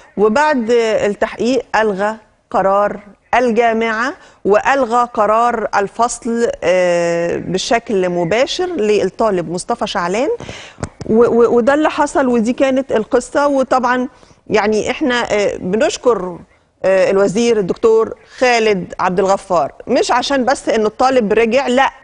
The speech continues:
علشان خاطر، آم، انه تدخل وانه حقق في هذه الواقعة، وما حبش ان هو يسمع انه في طالب مستقبله ضاع بدون ما يعرف، آه، السبب او ياخد، آه، قرار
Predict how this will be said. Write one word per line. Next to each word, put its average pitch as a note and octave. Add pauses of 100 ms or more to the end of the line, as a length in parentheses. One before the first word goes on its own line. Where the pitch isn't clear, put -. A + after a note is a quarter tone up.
(320)
علشان A3+
خاطر، C4 (340)
آم، G#3+ (220)
انه A3+
تدخل A#3+ (280)
وانه B3
حقق B3
في A3+
هذه A3
الواقعة، A3 (220)
وما B3
حبش A#3+
ان A3
هو B3+
يسمع B3+
انه A3
في B3
طالب A#3+
مستقبله A3 (300)
ضاع B3 (280)
بدون C4
ما C#4
يعرف، B3 (300)
آه، G#3
السبب A3 (200)
او A3
ياخد، A3
آه، F#3+
قرار G#3+